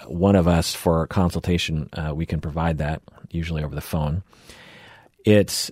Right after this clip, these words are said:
not therapy. It's for educational or consultation purposes, particularly if you're a clinician. Sometimes clinicians will call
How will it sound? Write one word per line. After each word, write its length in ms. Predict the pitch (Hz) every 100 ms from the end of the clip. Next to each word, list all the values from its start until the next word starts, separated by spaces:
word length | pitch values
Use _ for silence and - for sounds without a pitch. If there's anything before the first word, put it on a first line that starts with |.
| -
not 420 | 104 104 110 - -
therapy. 600 | 143 131 113 135 196 220
It's 440 | - 95 - - -
for 160 | - 98
educational 540 | 92 - 95 - 101
or 60 | 92
consultation 540 | 92 87 - 85 -
purposes, 480 | 101 85 - 87 101
particularly 360 | - 123 131
if 100 | 104
you're 100 | 101
a 40 | 92
clinician. 760 | 95 85 92 - 123 123 120
Sometimes 500 | - 104 98 104 98
clinicians 460 | - 87 87 - 90
will 100 | 90
call 520 | - 90 87 87 90